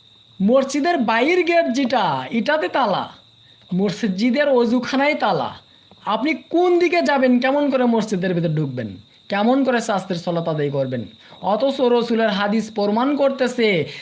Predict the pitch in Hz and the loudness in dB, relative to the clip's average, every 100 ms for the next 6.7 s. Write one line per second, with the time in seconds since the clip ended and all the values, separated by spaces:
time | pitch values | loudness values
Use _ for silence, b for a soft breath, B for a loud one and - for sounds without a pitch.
0 | B 170 254 269 294 294 285 247 240 233 | B 0 2 4 2 0 -2 0 0 0
1 | 233 285 311 285 277 269 254 254 247 254 | -2 -2 -2 0 0 2 2 2 2 2
2 | 247 240 247 240 233 233 233 233 262 254 | 2 2 2 2 2 0 -2 -2 0 2
3 | 240 240 240 233 233 240 226 233 220 226 | 2 2 2 0 0 0 2 2 0 -2
4 | 226 220 233 226 220 233 220 220 214 226 | 0 0 0 0 2 2 2 2 0 0
5 | 226 226 220 226 214 220 214 214 214 208 | 0 0 -2 -2 0 0 0 0 -2 -2
6 | 220 214 214 214 196 214 | 0 2 2 0 0 -2